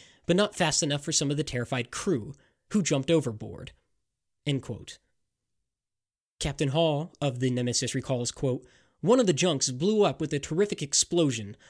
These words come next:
launching into eternity every soul on board, and pouring forth its blaze like a mighty rush of fire from a volcano.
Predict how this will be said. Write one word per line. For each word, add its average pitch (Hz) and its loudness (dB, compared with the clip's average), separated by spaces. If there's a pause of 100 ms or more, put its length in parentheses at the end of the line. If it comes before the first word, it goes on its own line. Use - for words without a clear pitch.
(140)
launching 208 4
into 151 2 (120)
eternity 160 0
every 214 0
soul 160 4
on 151 0
board, 143 0 (440)
and 160 -2
pouring 196 2
forth 156 0
its 151 -4
blaze 143 2
like 143 0
a 151 0
mighty 170 2
rush 151 0
of 143 -6
fire 135 0
from 143 -2
a 139 0
volcano. 127 -4